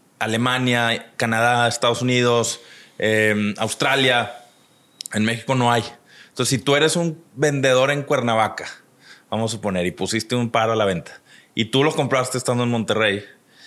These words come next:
el de Cuernavaca va a enviar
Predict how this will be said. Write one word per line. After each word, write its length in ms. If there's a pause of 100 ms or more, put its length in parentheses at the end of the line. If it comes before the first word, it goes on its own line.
(300)
el 220
de 100
Cuernavaca 840 (400)
va 100
a 20
enviar 680